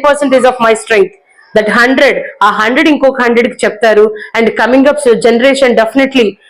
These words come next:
మేమైతే ఒక అద్భుతంగా ఉండాలని, మోరల్ వాల్యూస్ తో ప్రతి ఒక్కరు చక్కగా ఉండాలని మనస్ఫూర్తిగా కోరుకుంటున్నాం. Thank you so much. And మీరు మీ ప్రయత్నంగా ఇది ఒక్కటి చేస్తున్నారు, అలాగే మా ప్రయత్నంగా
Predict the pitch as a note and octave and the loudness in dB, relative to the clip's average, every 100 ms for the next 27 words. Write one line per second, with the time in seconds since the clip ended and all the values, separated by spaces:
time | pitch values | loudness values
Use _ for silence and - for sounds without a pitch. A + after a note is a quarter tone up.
0 | _ - A3 A3+ A#3 C4 A#3+ G#3 F#3+ C4+ | _ -2 2 2 2 0 0 -2 0 0
1 | C4+ C4+ B3 A#3 A#3 A3+ A3+ G#3+ G#3+ B3 | 2 2 2 2 0 2 2 2 2 2
2 | B3 A#3 A3+ - G#3 G#3+ A#3 A3 A#3 G#3+ | 0 0 -2 -4 -4 0 2 0 0 -2
3 | G3+ - A3+ A#3 G#3 G#3+ G#3+ G#3+ C#4 _ | -4 -2 0 2 0 0 0 0 -2 _
4 | - _ G3+ A#3+ B3 C#4 C4+ C4 B3 G#3+ | -20 _ -2 -2 0 0 2 0 2 0
5 | G#3+ G#3 G#3 G#3+ C#4 _ _ _ A3+ A3+ | 2 0 2 2 0 _ _ _ -4 0
6 | B3+ C4 B3 B3 C4 - - - A3 A#3 | 0 2 2 4 0 -4 -10 -4 0 2
7 | A3+ C4 D4+ D#4+ C4+ C4 C4 B3 C4 C#4+ | 4 4 4 4 4 0 0 0 0 0
8 | C#4 C#4 C4 A#3 B3+ A3+ A#3 A#3 B3 A3 | 4 4 2 0 -2 2 0 0 0 2
9 | G#3 B3+ - - - A#3 C#4+ C4+ C4 A#3 | 2 0 -2 -14 -2 0 0 2 2 2
10 | B3+ C4+ C4+ C4+ C4+ C4 | 0 2 0 0 2 2